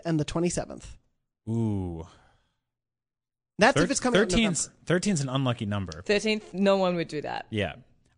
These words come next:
Speaker 2: I think it's going to launch on Thursday, November twelfth. I think the sixth is too early. I think the twentieth is too late.
Speaker 3: I'm gonna say it's gonna launch Friday the twentieth.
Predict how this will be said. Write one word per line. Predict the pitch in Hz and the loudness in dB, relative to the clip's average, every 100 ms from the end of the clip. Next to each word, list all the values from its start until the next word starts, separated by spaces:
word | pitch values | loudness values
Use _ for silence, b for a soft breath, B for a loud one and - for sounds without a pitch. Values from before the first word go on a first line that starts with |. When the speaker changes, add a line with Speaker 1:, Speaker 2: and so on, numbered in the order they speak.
| - | -2
Speaker 2:
I | 135 190 | 2 4
think | 233 202 | 4 0
it's | 170 | -2
going | - 143 139 131 | 0 2 2 0
to | - | -2
launch | 120 113 110 107 101 - - | -2 0 2 0 -2 -8 -8
on | 117 110 107 101 | -2 0 0 -2
Thursday, | - 120 117 123 120 | -4 -2 0 0 0
November | 107 98 92 | 0 0 -2
twelfth. | - 90 67 - - - _ _ _ _ _ _ - | -4 -6 -8 -12 -18 -20 _ _ _ _ _ _ -4
I | 113 | 0
think | 123 | 2
the | 117 | 2
sixth | - 151 - | 4 2 2
is | 139 | -2
too | - 139 | 2 2
early. | 117 113 131 190 185 b b | 2 2 2 0 -2 b b
I | 107 | 0
think | 127 107 | 0 -2
the | |
twentieth | - 131 123 117 | 0 2 2 0
is | 107 | -4
too | - - 110 | -4 -2 -2
late. | 95 92 - - - _ - _ | -2 -6 -8 -16 -20 _ -20 _
Speaker 3:
I'm | - 175 | 2 4
gonna | 180 175 | 4 2
say | - 160 | 2 2
it's | - | 0
gonna | 156 | -2
launch | 151 143 - | -2 -2 -4
Friday | - 147 143 | -2 0 0
the | 143 143 - - B B B B | -2 -6 -12 -20 B B B B
twentieth. | 123 127 120 110 117 - - | -14 -10 -8 -10 -12 -14 -16